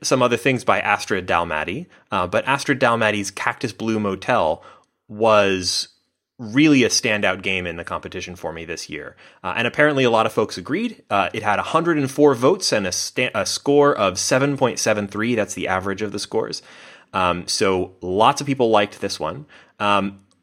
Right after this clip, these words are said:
you can go back and listen to, uh, episode one oh two for the sort of full explanation of this game, but I'll just say it's a beautiful,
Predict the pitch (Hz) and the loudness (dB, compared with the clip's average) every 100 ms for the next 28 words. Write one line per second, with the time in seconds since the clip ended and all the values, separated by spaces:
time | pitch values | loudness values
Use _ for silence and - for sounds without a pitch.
0 | _ 156 180 185 165 160 131 135 131 127 | _ -2 4 6 8 6 4 2 2 -2
1 | 113 120 127 113 - 113 110 107 107 98 | -2 0 0 -4 -2 0 0 0 0 0
2 | 92 92 90 104 104 101 92 95 101 101 | 0 0 -4 -4 0 0 2 2 2 2
3 | 95 90 - 123 123 123 - 101 92 92 | -2 -4 0 2 2 0 -2 2 4 4
4 | 87 90 87 - 87 - - 107 101 98 | 2 2 2 0 -4 -6 0 2 4 4
5 | 95 - - 104 - - 104 107 113 104 | 0 -8 -8 -6 -6 -2 0 2 0 0
6 | 101 - 107 104 101 98 - - 98 95 | -2 -2 0 0 0 -6 -14 -4 0 0
7 | - 107 110 110 - 104 98 98 101 104 | 0 0 2 2 4 4 2 -2 -6 -6
8 | 92 90 113 117 139 147 151 135 131 131 | -6 -8 -4 2 2 2 4 4 4 0